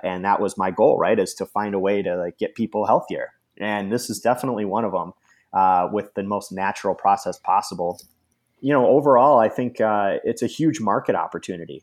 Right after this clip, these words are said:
I mean, it, you know, uh, if this is a business podcast, you can't deny that this is a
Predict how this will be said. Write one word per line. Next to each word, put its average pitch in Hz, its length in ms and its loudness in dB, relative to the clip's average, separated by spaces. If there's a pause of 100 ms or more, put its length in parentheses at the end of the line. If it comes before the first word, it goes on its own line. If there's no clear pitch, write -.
I 110 60 -12
mean, 113 160 -2
it, 107 300 2
you 113 100 -6
know, 90 220 -6 (100)
uh, 90 140 -2 (140)
if 107 160 -4
this 123 180 -2
is 117 80 -2
a 110 60 -4
business 113 380 -2
podcast, 104 640 0
you 104 200 -6
can't 120 320 -2 (340)
deny 113 440 4
that 101 180 0
this 117 220 -4
is 104 140 -6
a 98 360 0